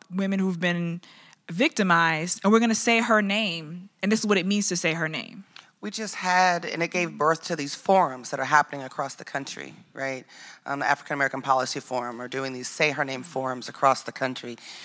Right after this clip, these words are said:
Speaker 2: We just had one in O-, Oakland at the Impact Hub, packed house,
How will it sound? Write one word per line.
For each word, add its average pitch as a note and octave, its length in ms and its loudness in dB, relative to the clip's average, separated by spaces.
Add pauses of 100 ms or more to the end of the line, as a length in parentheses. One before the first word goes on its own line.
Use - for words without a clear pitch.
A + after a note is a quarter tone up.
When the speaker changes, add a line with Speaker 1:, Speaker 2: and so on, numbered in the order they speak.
(240)
Speaker 2:
We D3+ 80 -4
just D#3 160 2
had D3 240 8
one C3+ 100 -6
in C3 140 -8
O-, B2+ 260 -2
Oakland C3 340 -6
at B2 80 -12
the - 140 -8
Impact C3 380 0
Hub, B2+ 320 -4 (160)
packed D#3+ 300 -2
house, C3 460 -6